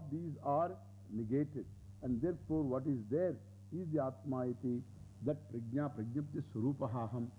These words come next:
iti nishkalaha. That is why kala the word. Nishkalaha.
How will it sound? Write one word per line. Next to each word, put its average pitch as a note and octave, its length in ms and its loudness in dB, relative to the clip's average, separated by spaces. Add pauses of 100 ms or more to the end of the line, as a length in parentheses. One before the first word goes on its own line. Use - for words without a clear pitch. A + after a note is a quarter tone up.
(320)
iti G#2+ 160 2
nishkalaha. A2 1040 0
That A2+ 120 -2
is A2+ 40 2
why D3 120 4 (100)
kala C3+ 240 2
the B2 120 -2
word. A#2+ 220 2 (400)
Nishkalaha. A2 800 -2